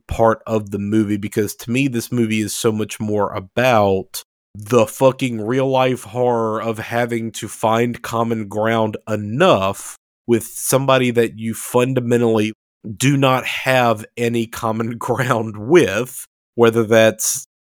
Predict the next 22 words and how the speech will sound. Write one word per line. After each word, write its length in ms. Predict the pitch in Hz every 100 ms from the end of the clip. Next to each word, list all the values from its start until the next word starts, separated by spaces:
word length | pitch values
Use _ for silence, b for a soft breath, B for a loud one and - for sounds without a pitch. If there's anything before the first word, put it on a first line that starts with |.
| _
philosophically, 880 | - 127 120 - 131 123 123 - 110
morally, 680 | 107 110 110 113 110 107 104
religiously, 1160 | 104 104 110 101 107 - 107 104 101 98 95 92 _ _ 104
whatever. 720 | 104 120 120 98 90 85 104
Like, 280 | 104 101 -
somebody 360 | 127 123 127
who 220 | 117 123
is 120 | 117 107
just, 340 | 117 - - _
their 220 | 107 120 120
entire 420 | 110 - 123 117
life 400 | 107 117 113 -
is 140 | 101
in 120 | 104 104
stark 380 | - 113 104
contrast 680 | - 113 110 - 107 101 -
to 80 | 101
you 280 | 98 110 104
and 100 | 104
what 140 | 101
you 120 | 98 95
believe. 680 | 95 113 170 110 98 98